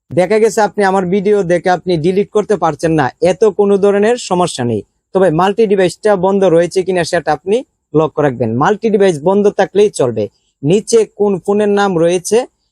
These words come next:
এটা আপনি ডিলিট করতে পারলে পারেন, না পারলেও এতে কোনো ধরনের সমস্যা নেই। আপনার ফোনে ইমোটি log in রয়েছে,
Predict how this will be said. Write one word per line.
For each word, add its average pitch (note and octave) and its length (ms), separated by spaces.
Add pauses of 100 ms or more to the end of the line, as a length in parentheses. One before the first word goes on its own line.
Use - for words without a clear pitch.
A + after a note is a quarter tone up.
(100)
এটা G3 280
আপনি G3 220
ডিলিট G3 420
করতে F#3 400
পারলে F#3 340
পারেন, F3 360
না D#3+ 320
পারলেও F#3 440
এতে E3 380
কোনো F#3 260
ধরনের F#3 300
সমস্যা F3 440
নেই। G3+ 200 (540)
আপনার F3 460 (340)
ফোনে G3 360
ইমোটি F3 500
log E3 160
in F3+ 180
রয়েছে, F3 440